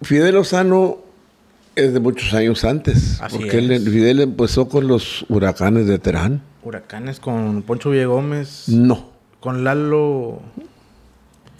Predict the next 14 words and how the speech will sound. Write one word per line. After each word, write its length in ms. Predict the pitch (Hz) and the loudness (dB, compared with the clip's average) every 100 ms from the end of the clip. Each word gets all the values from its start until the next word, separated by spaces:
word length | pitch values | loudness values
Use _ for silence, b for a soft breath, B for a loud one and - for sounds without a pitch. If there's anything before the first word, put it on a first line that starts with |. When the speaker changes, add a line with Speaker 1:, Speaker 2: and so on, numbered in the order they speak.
| _ | _
Speaker 1:
No, 260 | - 113 123 | 0 2 4
es 180 | 135 139 | 2 2
el, 160 | 127 | 2
los 180 | 113 107 | 2 2
huracanes 540 | 113 110 113 139 139 | 2 2 2 2 2
era 340 | 135 135 143 131 | 2 0 0 0
el 140 | 113 | 0
primero 440 | 113 107 117 139 120 | 0 0 2 2 2
que 80 | |
empezó 360 | 113 104 104 123 | 0 0 -2 -2
con 140 | 127 123 | -2 -2
los 120 | 104 | 0
huracanes, 520 | 107 - 113 127 117 | -2 0 0 0 -2
fue, 640 | - 123 127 113 98 90 | 0 2 4 4 2 -2